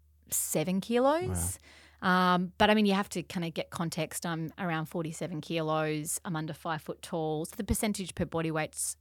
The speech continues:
Speaker 1: pretty high. Um, it's such an interesting thing because Jessie weighs maybe, like, twenty kilos more than me,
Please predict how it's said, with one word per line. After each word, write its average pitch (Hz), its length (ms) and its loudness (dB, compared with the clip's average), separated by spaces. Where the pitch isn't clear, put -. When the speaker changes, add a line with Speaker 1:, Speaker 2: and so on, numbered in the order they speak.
Speaker 1:
pretty 320 320 4
high. 156 520 6
Um, 165 640 2
it's - 140 -4
such - 240 -2
an 208 80 0
interesting 175 380 -4
thing 170 200 -4
because 160 300 -4
Jessie 196 380 -2
weighs 160 360 0
maybe, 160 180 -2
like, 160 220 -4
twenty 180 560 -4
kilos 170 480 -2
more 175 180 -2
than 190 160 -2
me, 262 300 0